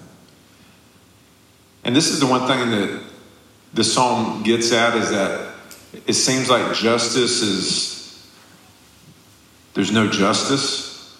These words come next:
right? That the wicked aren't being punished. They're not, why are they prospering? And then you got good people over here that are struggling, you know, that kind of thing.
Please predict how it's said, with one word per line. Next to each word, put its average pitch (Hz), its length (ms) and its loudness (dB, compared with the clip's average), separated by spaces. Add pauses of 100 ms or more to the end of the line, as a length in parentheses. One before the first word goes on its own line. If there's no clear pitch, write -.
right? 113 560 0 (320)
That 104 140 -2
the 104 80 2
wicked 104 320 4
aren't 107 200 2
being 104 260 2
punished. 104 420 0
They're 101 80 2
not, 104 420 0 (680)
why 107 260 6
are 131 80 2
they 127 220 2
prospering? 127 500 2
And 110 100 2
then 110 140 0
you 110 80 2
got 107 140 2
good 110 200 0
people 113 280 2
over 107 180 2
here 107 260 2
that 101 140 0
are 92 60 0
struggling, 110 760 0
you 104 100 -2
know, 101 200 -2
that 98 160 0
kind 107 260 0
of - 60 -4
thing. 107 460 -4